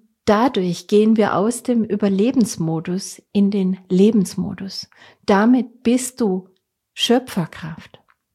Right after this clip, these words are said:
Du bringst dein Gehirn dazu, neu zu arbeiten, kreativ zu sein, schöpferisch zu sein. Durch neue Schaltkreise lebst du nicht mehr in der Vergangenheit und in der Masse,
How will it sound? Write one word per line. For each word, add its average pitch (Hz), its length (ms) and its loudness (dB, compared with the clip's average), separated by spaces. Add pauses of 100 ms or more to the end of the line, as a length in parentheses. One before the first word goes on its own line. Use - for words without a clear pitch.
(720)
Du 202 60 0
bringst 254 420 0
dein 220 160 2
Gehirn 214 320 2
dazu, 247 300 -4
neu 202 260 4
zu 233 240 -2
arbeiten, 214 540 -2
kreativ 196 760 -6 (300)
zu 220 180 -2
sein, 185 320 0
schöpferisch 196 680 -6
zu - 120 -10
sein. 165 440 -8 (300)
Durch 202 240 -2
neue 196 280 2
Schaltkreise 220 1160 -4 (280)
lebst 208 300 0
du 220 60 2
nicht 208 220 0
mehr 208 140 2
in - 80 0
der 180 140 0
Vergangenheit 202 880 0
und 202 100 2
in 196 160 2
der 185 160 4
Masse, 190 640 2